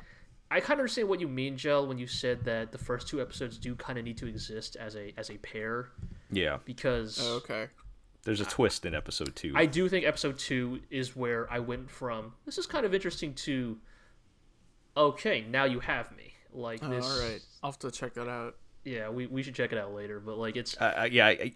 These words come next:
Speaker 2: I think it was a very deliberate choice for them to put both of those episodes out
Speaker 1: Yes,
Speaker 2: at the
Speaker 1: yes,
Speaker 2: same
Speaker 1: because,
Speaker 2: time.
Speaker 1: like, I, I don't wanna get into it, right, because, you know,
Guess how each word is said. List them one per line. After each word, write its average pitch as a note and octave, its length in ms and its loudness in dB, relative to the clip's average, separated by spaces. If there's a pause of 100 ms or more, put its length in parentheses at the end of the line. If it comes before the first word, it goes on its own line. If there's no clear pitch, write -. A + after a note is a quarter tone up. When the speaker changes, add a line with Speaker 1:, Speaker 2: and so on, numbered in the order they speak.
Speaker 2:
I A#2 80 6
think C3+ 180 6
it C#3 40 8
was A#2+ 120 8
a A2 60 4
very A2 280 8
deliberate G2 500 2
choice F#2+ 320 4
for - 140 -4
them E2+ 160 -2
to D#2 60 -6
put - 180 -8
both E2 220 -4
of D#2+ 60 -10
those D2+ 160 -4
episodes C#2+ 440 -6
out C2+ 180 -2
Speaker 1:
Yes, A2+ 360 -2
Speaker 2:
at - 60 -6
the - 40 -4
Speaker 1:
yes, A2+ 120 -2
Speaker 2:
same C3+ 60 -6
Speaker 1:
because, C#3 220 -2
Speaker 2:
time. C#3 40 0
Speaker 1:
like, B2+ 200 -2
I, D3+ 260 2
I G3 60 6
don't A3 120 4
wanna F#3 140 4
get C#3+ 140 4
into C#3 160 -2
it, A2 40 -2
right, A2+ 180 -2
because, A2 340 -8 (160)
you A2 80 -16
know, G2+ 100 -16